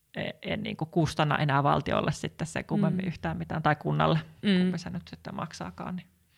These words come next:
Speaker 2: Niin, sekin on yksi hyvä asia siinä, niinku, missä
Speaker 1: Mm.
Speaker 2: sit voidaan säästää, kun tehdään se ennaltaehkäisevä toimenpide.
Speaker 1: Just näin.
Speaker 2: No miten tota, onks teidän parisuhteelle tullut sit nyt uusi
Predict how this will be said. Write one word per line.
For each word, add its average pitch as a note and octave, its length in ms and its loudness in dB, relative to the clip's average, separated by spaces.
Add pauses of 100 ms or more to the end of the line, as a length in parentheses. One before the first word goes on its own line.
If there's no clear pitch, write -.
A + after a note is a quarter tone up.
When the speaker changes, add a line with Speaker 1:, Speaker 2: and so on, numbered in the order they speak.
(1400)
Speaker 2:
Niin, B3 200 4
sekin D#3 300 2
on F3 180 4
yksi G3 380 2
hyvä F#3 460 6
asia E3+ 300 4
siinä, D#3 360 2
niinku, F3 500 0 (200)
missä G3 260 2
Speaker 1:
Mm. E3+ 40 4
Speaker 2:
sit F#3 180 0
voidaan G#3+ 280 4
säästää, G#3 420 6
kun B3 280 4
tehdään D#3+ 300 8
se D#3 80 4
ennaltaehkäisevä D#3 840 4
toimenpide. D#3+ 560 -4 (220)
Speaker 1:
Just E3 280 -6
näin. - 140 -8 (600)
Speaker 2:
No G#3 80 6
miten B3+ 360 6
tota, A#3+ 480 4 (100)
onks B3 160 0
teidän C4+ 200 2
parisuhteelle C4 760 4
tullut E3 340 4
sit E3 200 -2
nyt D#3+ 360 -2 (680)
uusi D#3+ 480 4